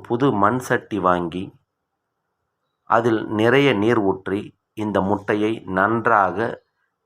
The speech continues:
வேக வைக்க வேண்டும். வேக வைக்கும் பொழுது எதிரியினுடைய பெயரை சொல்லிக்கொண்டே இருங்கள். அது எத்தனை முறையாக இருந்தாலும் அதற்குண்டான முழு சக்தியும் கிடைக்கும்.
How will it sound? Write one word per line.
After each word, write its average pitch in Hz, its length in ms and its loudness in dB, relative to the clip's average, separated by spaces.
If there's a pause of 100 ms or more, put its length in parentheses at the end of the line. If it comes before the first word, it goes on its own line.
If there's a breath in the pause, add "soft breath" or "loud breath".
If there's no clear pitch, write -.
வேக 117 320 4
வைக்க 98 300 0
வேண்டும். 85 500 -4
வேக 117 300 2
வைக்கும் 101 400 -2
பொழுது 85 300 -2 (160)
எதிரியினுடைய 98 640 -2
பெயரை 87 360 -4
சொல்லிக்கொண்டே 85 720 -6
இருங்கள். 78 400 -6 (440 soft breath)
அது 95 220 -2
எத்தனை 127 440 0
முறையாக 98 520 4
இருந்தாலும் 90 680 0
அதற்குண்டான 98 880 0
முழு 110 240 0
சக்தியும் 98 560 -6
கிடைக்கும். 90 520 -6